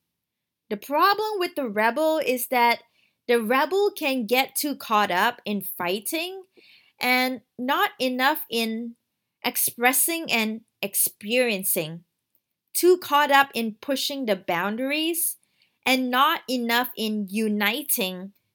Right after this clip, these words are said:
communities. So a lot of the time, the rebel tends to be kicked out.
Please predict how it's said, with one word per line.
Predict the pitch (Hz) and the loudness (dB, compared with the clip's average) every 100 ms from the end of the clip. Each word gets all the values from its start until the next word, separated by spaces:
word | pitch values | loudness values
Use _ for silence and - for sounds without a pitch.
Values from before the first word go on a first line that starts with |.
| _ | _
communities. | - 196 220 247 202 - 165 - - - - - _ _ _ _ _ - | -4 0 0 0 -2 -4 -8 -8 -4 -4 -6 -14 _ _ _ _ _ -8
So | - 269 - | 4 4 4
a | 247 | 0
lot | 233 262 359 | 2 2 2
of | 285 | 0
the | 247 | -2
time, | - 247 277 226 196 196 214 _ _ - | -4 -2 0 2 0 -2 -6 _ _ -2
the | 202 | 0
rebel | 185 233 269 233 196 208 233 _ _ _ | 2 4 4 4 4 2 -2 _ _ _
tends | - 285 277 269 | -6 -2 -2 -2
to | - | -4
be | 208 202 | -4 -4
kicked | 196 - 208 - | -6 -6 -6 0
out. | 180 175 | 2 2